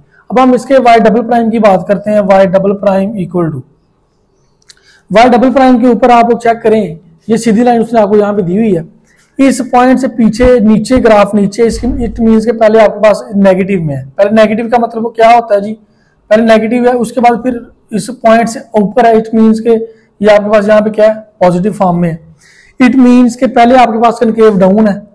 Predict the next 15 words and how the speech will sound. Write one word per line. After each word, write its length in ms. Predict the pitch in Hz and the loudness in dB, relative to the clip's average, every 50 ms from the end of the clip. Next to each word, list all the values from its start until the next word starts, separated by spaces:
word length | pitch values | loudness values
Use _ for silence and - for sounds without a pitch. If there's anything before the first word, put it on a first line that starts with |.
| _ _ _ _ _ _ _ _ - | _ _ _ _ _ _ _ _ 0
पहले 160 | 208 214 226 | 2 4 4
आपके 220 | 226 208 196 214 202 | 2 2 2 0 0
पास 180 | 214 208 196 202 - | 0 0 0 0 0
क्या 140 | 208 214 220 | 2 2 4
होगा, 140 | 208 196 | 4 2
यहाँ 240 | 190 190 190 190 196 | 2 0 2 0 -2
पे 160 | 185 220 240 240 - - _ _ _ _ _ _ _ _ - | -2 -4 -6 -8 -8 -14 _ _ _ _ _ _ _ _ -4
concave 420 | 208 202 202 196 208 202 202 202 | -2 -2 0 0 2 2 2 2
down 280 | 175 185 185 190 214 220 | 0 0 0 2 2 2
होगा, 260 | 226 214 185 180 170 165 - - _ _ _ _ _ _ _ _ _ _ _ _ _ _ _ - | 2 0 0 -2 -4 -6 -8 -12 _ _ _ _ _ _ _ _ _ _ _ _ _ _ _ -6
उसके 240 | 220 - - 247 | -6 -4 -2 0
बाद 240 | 226 226 233 233 233 | 2 2 2 2 2
फिर 120 | 240 240 233 | 0 2 2
आपके 260 | 220 202 196 226 220 | 2 2 0 -2 -2
पास 180 | 202 220 208 | 0 0 -2